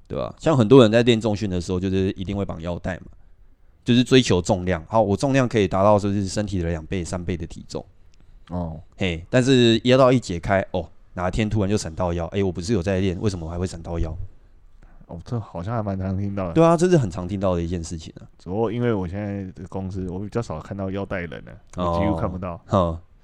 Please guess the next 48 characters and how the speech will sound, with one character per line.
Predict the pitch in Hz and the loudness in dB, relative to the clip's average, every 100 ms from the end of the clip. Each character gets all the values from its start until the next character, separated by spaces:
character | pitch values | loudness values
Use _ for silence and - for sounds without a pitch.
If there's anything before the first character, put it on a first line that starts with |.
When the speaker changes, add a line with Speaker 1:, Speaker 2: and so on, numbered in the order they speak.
| - | -4
Speaker 1:
就 | 113 | 2
是 | 123 | 4
一 | 131 | 4
般 | 139 135 | 4 4
健 | 127 123 | 4 4
身 | 117 113 | 4 2
房 | 90 | 0
或 | 95 110 | 2 2
者 | 113 | 2
是 | |
说 | 104 101 | 2 2
一 | 113 | 2
般 | 107 | 0
运 | 107 | 0
动 | 107 101 | 0 -2
中 | 98 | -2
心 | 92 90 | -2 -4
还 | 87 | -2
是 | 107 | -2
蛮 | 87 | -4
常 | 85 85 | -6 -6
会 | 85 | -6
看 | 87 | -6
到， | 80 85 | -6 -4
因 | 104 | 2
为 | 170 | 2
毕 | 196 | 2
竟 | 160 165 160 - - - - - | 0 0 -2 -10 -20 -20 -20 0
外 | - | 6
面 | 170 160 | 8 8
就 | 151 | 8
会 | 151 | 8
觉 | 139 110 | 8 6
得 | 107 | 6
说， | 113 110 107 - | 6 8 8 6
哦， | 92 | 2
我 | 98 117 | 6 6
有 | |
带 | 117 107 | 6 4
腰 | 95 95 | 4 4
带， | 104 | 4
我 | 90 85 | 2 0
可 | 101 | -2
以 | |
举 | 92 87 | -2 -6
这 | 98 | -8
么 | 82 | -6
重， | - 85 | -4 -6